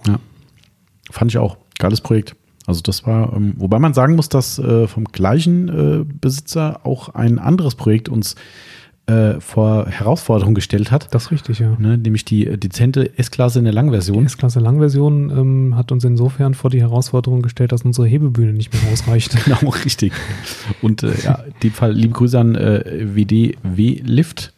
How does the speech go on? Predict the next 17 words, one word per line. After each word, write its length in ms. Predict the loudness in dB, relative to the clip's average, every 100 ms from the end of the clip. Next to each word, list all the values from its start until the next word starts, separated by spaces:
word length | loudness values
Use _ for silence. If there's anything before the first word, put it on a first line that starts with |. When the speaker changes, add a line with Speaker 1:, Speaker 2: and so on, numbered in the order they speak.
| -8
Speaker 2:
Genau. 360 | -2 -2 -2 -6 -12 -8 2
Und, 280 | 2 2
ähm, 340 | 0 2 2 0 -4
den 420 | -4 0 0 -2
Kollegen 320 | 0 0 2
aus 120 | 0 -2
Polen, 300 | 0 2 2
der 140 | 0
uns, 220 | -2 -4 -2
äh, 220 | 0 0
in 380 | 0 0 0 -2 -10 _ _
spontaner 640 | -14 -2 0 2 4 2 2
und, 320 | 0 -2 -2
äh, 160 | -2 -2 -6 -20 -20 -20 _
sehr 240 | 0 0
zügiger, 640 | 0 0 2 2 2 0 0
ähm, 400 | 0 2 2 0